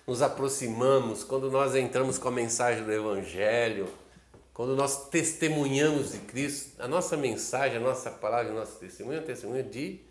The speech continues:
de paz, de trazer concórdia, de, de trazer novamente aproximação, amizade,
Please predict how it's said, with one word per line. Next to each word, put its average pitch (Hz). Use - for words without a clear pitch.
de 202
paz, -
de 147
trazer 165
concórdia, 160
de, 123
de 131
trazer 151
novamente 143
aproximação, 160
amizade, 156